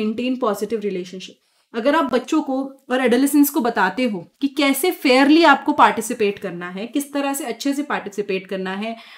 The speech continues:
अगर कोई कॉन्फ्लिक्ट हो जाता है तो कैसे उसको सॉल्व करना है, कैसे आपको सोशल सिचुएशन से अलग जाना है, कैसे पॉजिटिव रिलेशनशिप मेंटेन करना है, ये सब चीजें बहुत जरूरी हो जाती हैं, ठीक है।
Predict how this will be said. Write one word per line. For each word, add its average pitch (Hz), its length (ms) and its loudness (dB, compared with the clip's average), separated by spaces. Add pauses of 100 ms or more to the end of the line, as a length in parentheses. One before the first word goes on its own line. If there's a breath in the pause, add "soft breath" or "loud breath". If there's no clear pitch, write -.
(100)
अगर 247 220 4
कोई 294 280 6
कॉन्फ्लिक्ट 277 580 0
हो 262 60 0
जाता 233 260 -2
है 233 60 -2
तो 269 100 -6
कैसे 247 340 -4
उसको 285 260 -4
सॉल्व 208 320 -2
करना 190 340 -6
है, 202 200 -8 (300 loud breath)
कैसे 277 280 2
आपको 294 260 2
सोशल 285 340 0
सिचुएशन 247 500 -2
से 262 120 -4
अलग 220 260 -2
जाना 196 340 -4
है, 214 140 -4
कैसे 247 280 -2
पॉजिटिव 247 420 0
रिलेशनशिप 226 560 -2
मेंटेन 196 380 -4
करना 196 220 -6
है, 277 60 2
ये 269 120 0
सब 285 160 -4
चीजें 269 280 -2
बहुत 247 240 -2
जरूरी 202 360 -2
हो 190 140 -4
जाती 139 340 -16
हैं, 170 100 -18 (440)
ठीक 294 140 2
है। - 280 -4